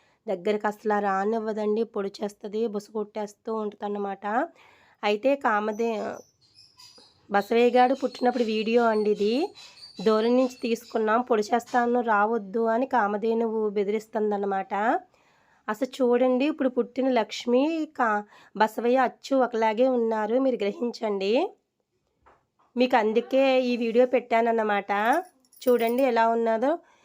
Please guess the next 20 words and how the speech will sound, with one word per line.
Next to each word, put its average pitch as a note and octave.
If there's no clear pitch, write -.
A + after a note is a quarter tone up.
బసవయ్య A#3+
అచ్చు C4+
ఇలాగే B3
పుట్టాడు. B3
నేనైతే A#3+
ఇది B3
క్రాసింగ్ A#3
ఏమో A3+
అనుకున్నాను, A3+
కానీ G#3+
ఇప్పుడు A#3+
ఉదయం A3+
ఆరు G#3+
అవ్వస్తుందండి. G#3+
బసవయ్య A3
గారిని A3+
తీసుకెళ్ళడానికి G#3
వ్యాన్ G3
వచ్చేస్తది. G3
ఈలోపు G#3+